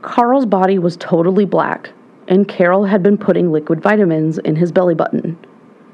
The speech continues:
It was the only part of his body that wasn't black at this time." Carol, on the other hand, still thought that he was alive. She would just tell their two children that their dad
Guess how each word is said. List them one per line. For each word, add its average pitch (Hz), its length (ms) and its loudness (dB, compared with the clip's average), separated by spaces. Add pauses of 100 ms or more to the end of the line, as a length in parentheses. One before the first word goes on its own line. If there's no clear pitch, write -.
(480)
It 226 160 2
was 208 200 2
the 233 220 0
only 247 400 2
part 220 400 0
of 202 60 0
his 190 180 2
body 185 560 0 (360)
that 175 320 0
wasn't 175 400 2
black 151 300 0
at 170 140 -2
this 165 180 -2
time." 190 460 -2 (840)
Carol, 285 460 2 (260)
on 196 100 2
the 190 100 2
other 175 160 2
hand, 185 400 0 (540)
still 185 340 0
thought 214 520 0
that 160 180 0
he 151 120 -4
was 175 120 0
alive. 233 540 0 (720)
She - 200 -2
would 156 140 0
just 156 240 -2
tell 160 220 0
their 185 200 2
two 190 300 -2
children 185 600 0 (680)
that 160 160 -2
their 165 100 2
dad 175 460 2